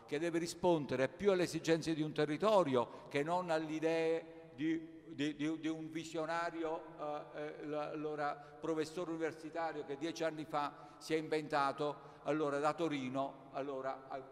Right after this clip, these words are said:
cioè, una, una, un, un, un, un piano del parco che oggi dobbiamo correggere. E oggi col professore Moccia siamo paese per paese, comunità per comunità, per cercare di capire, di realizzare un vero piano del parco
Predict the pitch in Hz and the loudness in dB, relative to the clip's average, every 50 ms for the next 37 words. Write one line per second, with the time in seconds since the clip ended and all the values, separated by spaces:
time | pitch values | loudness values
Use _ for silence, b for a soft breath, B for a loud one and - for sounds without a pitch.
0 | - 135 131 - 147 143 139 143 - - - 147 139 143 143 143 147 151 151 143 | -16 -18 -12 -8 -8 -8 -8 -8 -14 -14 -8 -6 -4 0 0 0 0 -2 -4 -2
1 | 143 143 156 160 156 147 143 - - 156 147 143 143 143 143 143 156 143 143 147 | -2 -2 -2 -4 -6 -8 -8 -10 -10 -10 -6 -4 -4 -4 -4 -6 -10 -10 -10 -10
2 | 143 156 156 139 156 156 160 147 143 135 - - 151 139 127 127 - - - 139 | -12 -12 -12 -8 -6 -4 -4 -4 -6 -8 -6 -4 -4 -4 -4 -4 -8 -10 -12 -14
3 | - - - - - - - 139 143 156 156 151 - 139 139 139 135 123 113 139 | -14 -14 -20 -20 -20 -4 0 2 4 4 4 2 0 -2 -2 -2 -2 0 2 2
4 | 139 135 131 135 127 - 151 143 135 127 131 127 107 101 - - - - 80 80 | 2 4 2 0 -2 0 0 -2 0 0 -2 -2 -2 -4 -8 -12 -12 -12 -10 -10
5 | 90 92 - - B B B B B B - 190 214 233 240 240 - - - 156 | -10 -12 -12 -16 B B B B B B -4 -2 -2 -2 -2 -4 -6 -8 -8 -8
6 | 151 151 - - - 180 185 180 - 175 175 180 185 - - 226 220 226 220 208 | -8 -8 -12 -8 -6 -4 -4 -4 -2 0 0 0 0 -2 -2 -2 0 2 2 2
7 | 214 214 220 - - 226 214 220 214 B B B B B - - - 190 165 135 | 2 0 -2 -6 -6 -6 -4 -6 -6 B B B B B -12 -4 0 2 2 2
8 | 123 123 120 120 - 160 165 165 165 - - 131 113 127 117 104 - - 113 104 | 2 0 -4 0 0 2 2 2 0 0 -2 -4 -4 -4 -4 -4 -4 -6 -6 -6
9 | 98 95 92 - - 127 - - 147 147 143 139 131 143 120 - 117 107 98 - | -6 -8 -12 -12 -12 -14 -10 -8 -8 -6 -6 -4 -4 -4 -4 -4 -6 -8 -8 -8
10 | 156 180 202 226 247 208 226 214 208 - 202 160 - 190 175 - 185 180 156 135 | -8 -8 -8 -8 -8 -4 -4 -4 -4 -4 -8 -8 -8 -10 -8 -4 -4 -2 -2 -4
11 | 127 - 117 104 104 98 92 95 113 151 - - - - - - - 143 190 190 | -4 -4 -4 -4 -4 -6 -8 -6 -6 -8 -8 -10 -16 -20 -20 -14 -4 -2 0 2
12 | 185 180 175 175 170 170 165 147 127 120 127 - - 170 156 165 151 170 202 208 | 4 2 2 2 0 -2 -2 -2 -2 -2 -4 -8 -10 -12 -12 -10 -8 -6 -4 -4
13 | 190 160 143 127 - 165 180 170 156 160 170 196 226 - - - 196 196 202 190 | -2 -2 -4 -6 -4 0 0 0 0 0 -2 -4 -6 -6 -2 0 2 2 2 0
14 | - - 214 - - - - | -4 -6 -6 -6 -8 -14 -18